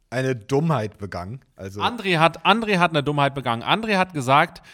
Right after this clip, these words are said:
Speaker 2: dass, ähm, wenn ihm zwanzig Leute schreiben,
Speaker 1: Das stimmt gar
Speaker 2: dass
Speaker 1: nicht.
Speaker 2: das Silmarillion gut ist,
Speaker 1: Hab ich das
Speaker 2: dann,
Speaker 1: gesagt? Hab ich
Speaker 2: dann,
Speaker 1: nicht gesagt.
Speaker 2: dann liest er das Silmarillion. Und jetzt haben ihm tatsächlich, hat er mir
Speaker 1: Das hab ich nicht
Speaker 2: weitergeleitet,
Speaker 1: gesagt.
Speaker 2: zweiundzwanzig Leute geschrieben und mir hat auch noch jemand geschrieben, sogar zwei E-Mails. Also haben uns vierundzwanzig Leute geschrieben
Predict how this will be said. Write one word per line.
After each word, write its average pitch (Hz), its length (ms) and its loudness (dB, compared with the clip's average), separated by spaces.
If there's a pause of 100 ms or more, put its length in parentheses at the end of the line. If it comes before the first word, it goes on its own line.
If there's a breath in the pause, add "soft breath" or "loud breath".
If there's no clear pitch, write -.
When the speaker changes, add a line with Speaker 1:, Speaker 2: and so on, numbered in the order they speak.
(160 loud breath)
Speaker 2:
dass, 151 460 -4
ähm, 135 400 -4 (180 soft breath)
wenn 175 220 0
ihm 190 320 -6
zwanzig 196 480 0
Leute 180 260 -2
schreiben, 170 560 -2
Speaker 1:
Das 156 160 2
stimmt 175 300 -4
gar - 80 0
Speaker 2:
dass 165 140 4
Speaker 1:
nicht. 196 80 0
Speaker 2:
das 170 100 0
Silmarillion 180 640 4
gut 185 240 -6
ist, 165 320 -2
Speaker 1:
Hab 123 140 0
ich - 80 -4
das 160 120 0
Speaker 2:
dann, 160 140 8
Speaker 1:
gesagt? 165 380 0
Hab 123 100 -6
ich 113 60 -2
Speaker 2:
dann, 165 140 6
Speaker 1:
nicht 151 120 0
gesagt. - 220 -6
Speaker 2:
dann 165 120 4
liest 185 320 0
er 185 100 2
das 165 160 0
Silmarillion. 165 600 2
Und 170 240 0
jetzt 170 160 0
haben 165 220 2
ihm 185 200 -4
tatsächlich, 160 680 -4 (160 soft breath)
hat 143 120 -4
er 151 60 0
mir 147 120 0
Speaker 1:
Das 139 180 2
hab - 0 -
ich - 160 0
nicht - 20 0
Speaker 2:
weitergeleitet, 131 280 2 (100)
Speaker 1:
gesagt. 85 340 -14
Speaker 2:
zweiundzwanzig 151 680 4
Leute 139 200 2
geschrieben 151 300 -2
und 143 100 2
mir 165 240 4
hat - 160 -2
auch 165 180 4
noch 175 140 0
jemand 135 320 -2
geschrieben, 139 300 -4
sogar 135 200 0
zwei 151 240 4
E-Mails. 127 340 0
Also 135 200 -2
haben 147 120 -2
uns 135 140 -2
vierundzwanzig 190 540 -2
Leute 165 180 -2
geschrieben 147 400 -4